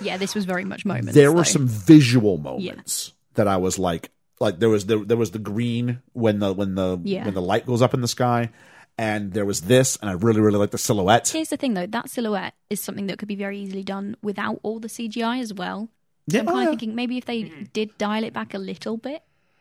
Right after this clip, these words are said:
Speaker 1: it might have been a more impressive film when they did then use
Speaker 2: Yeah.
Speaker 1: the C G I. I think it was just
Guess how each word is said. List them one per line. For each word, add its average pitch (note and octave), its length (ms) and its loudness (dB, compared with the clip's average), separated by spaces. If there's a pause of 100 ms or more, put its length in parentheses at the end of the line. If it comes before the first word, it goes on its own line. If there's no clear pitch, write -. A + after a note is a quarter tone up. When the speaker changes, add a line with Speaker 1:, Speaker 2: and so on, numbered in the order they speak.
(100)
Speaker 1:
it G#3 100 -10
might G3+ 280 -10
have A3+ 100 -12
been F#3+ 380 -8 (680)
a G3+ 80 -2
more F#3+ 460 -4
impressive F#3+ 680 -8
film G3 360 -8
when G3+ 120 -8
they F#3 120 -8
did G3 300 -8
then A3+ 220 -4
use A3+ 300 -4
Speaker 2:
Yeah. B2 160 0 (500)
Speaker 1:
the A#3 40 -8
C A3+ 220 -8
G A#3 140 -6
I. A3+ 120 -6
I A#3 60 -10
think A#3 140 -8
it - 40 -12
was A3+ 80 -10
just A3 140 -10